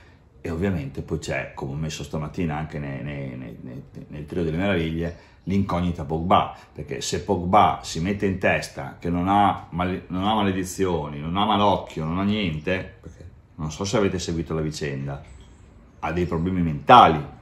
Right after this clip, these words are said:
non nel senso che è pazzo, eh, non fraintendetemi, ha delle turbe, ha de-, ha delle ansie, ha delle paure,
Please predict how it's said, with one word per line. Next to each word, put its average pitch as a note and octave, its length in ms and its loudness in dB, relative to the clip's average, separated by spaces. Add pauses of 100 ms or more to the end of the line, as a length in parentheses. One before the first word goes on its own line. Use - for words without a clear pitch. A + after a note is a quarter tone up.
(300)
non G2+ 160 2
nel F2+ 100 2
senso E2 280 -6
che - 100 -12
è - 20 -10
pazzo, C#2+ 420 -8
eh, - 20 -2
non E2 120 0
fraintendetemi, D2+ 760 -4 (460)
ha - 120 0
delle F#2 240 0
turbe, D#2+ 520 4 (520)
ha F#2 100 -2
de-, F#2+ 300 0
ha F#2+ 240 2
delle F#2 240 2
ansie, B2+ 500 4
ha - 120 -6
delle G2 200 2
paure, F#2+ 580 6